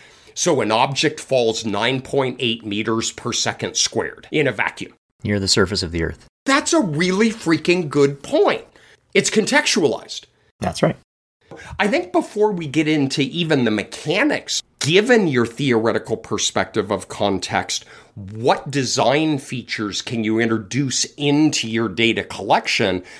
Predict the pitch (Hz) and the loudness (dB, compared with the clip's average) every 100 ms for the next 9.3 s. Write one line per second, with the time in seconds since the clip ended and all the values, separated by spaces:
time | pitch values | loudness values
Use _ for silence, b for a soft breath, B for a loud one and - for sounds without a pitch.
0 | B 117 110 95 101 120 147 156 147 - | B 0 0 0 0 2 2 2 0 -2
1 | 117 107 104 98 - 117 113 117 107 92 | -2 0 0 0 -2 0 0 -2 -2 -2
2 | 87 101 143 160 135 104 95 - 107 92 | -2 0 0 0 -2 -2 -4 -6 -8 -8
3 | - 117 101 98 - 107 92 95 - 90 | -8 -6 -4 -4 -4 -4 -4 -4 -2 -2
4 | - - 95 92 95 107 107 101 95 - | -2 -4 -2 -4 -4 -2 0 0 -2 0
5 | 107 95 92 92 90 90 87 76 76 90 | 0 0 -2 -2 2 2 2 -4 -4 0
6 | 117 - - - 170 151 123 196 92 90 | 0 0 -8 0 0 2 4 4 4 2
7 | 110 - 113 - 110 123 - 110 - - | 2 0 -2 0 4 2 2 -2 -4 -2
8 | 117 120 117 110 - 117 123 110 120 165 | 0 0 0 0 0 2 2 4 2 2
9 | 98 78 | 0 -2